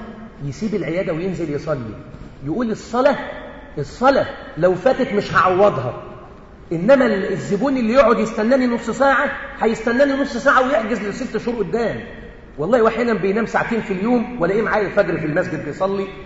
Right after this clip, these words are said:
جنب مني. وكده في ناس كتير كده ما شاء الله. يبقى شوف، من كانت نيته الدنيا فرق الله عليه ضيعته، إنما اللي نيته الآخرة جمع الله له شمله. من كانت نيته الدنيا فرق الله عليه ضيعته، يعني لأنه ضيع حق الله ربنا هيضيع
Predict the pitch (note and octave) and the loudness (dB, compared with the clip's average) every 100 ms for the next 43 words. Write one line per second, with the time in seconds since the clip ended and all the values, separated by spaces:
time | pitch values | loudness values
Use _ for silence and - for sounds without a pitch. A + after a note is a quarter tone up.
0 | - F3+ D#3+ D#3+ C3+ A2 F#2 - - - | -4 -2 0 0 0 -2 -6 -10 -12 -14
1 | - - C3 B2+ A3 E3+ C#3+ G3+ G#3+ - | -16 -10 -8 -4 -2 -2 -2 -2 -4 -4
2 | F3 A3 - A3+ F#3+ E3 G#3 G3+ A3+ E3 | -6 -6 -6 -4 -4 -4 -4 -4 -4 -8
3 | G#2+ - - - - - D#3 E3+ D#3 B3+ | -12 -16 -20 -20 -16 -4 -2 -2 2 0
4 | - - - E3+ - B3 A3+ G3+ G#3+ G#3+ | 0 -10 -2 -2 2 2 2 2 0 2
5 | F#3+ B3+ B3+ C#4 - - - F3 D#3+ A#3+ | 0 2 6 4 2 -10 -6 -2 2 2
6 | - F#3+ G#3+ G#3 F#3 G3+ F#3 E3+ D#3+ E3 | 4 4 6 6 6 4 2 2 2 0
7 | D#3 A3+ G#3+ A3+ A3 G3+ F#3 G#3 G#3 - | -2 2 2 2 2 2 2 4 2 0
8 | - E3+ D3 D3 D#3 C3 C3+ B2+ A#2+ A#2+ | 0 2 2 2 2 2 0 -2 -4 -6
9 | G#2 G2+ - - E3+ - A#3+ A3 G3+ A3+ | -6 -10 -10 -2 0 4 2 2 0 0
10 | G3 G#3 G3+ F#3+ F3 G3+ F#3 G3+ G3 F3 | 0 0 0 0 2 2 4 4 4 2
11 | G3+ A#3 D#3 - - D3 E3 E3+ B3 A3+ | 0 0 -2 -6 -6 -4 0 2 4 6
12 | A#3+ A#3 - - A3 A#3 C#4 - - E3 | 6 6 4 2 2 6 6 4 -2 -2
13 | E3 A#3+ G#3 G3+ A#3 | 0 0 2 2 4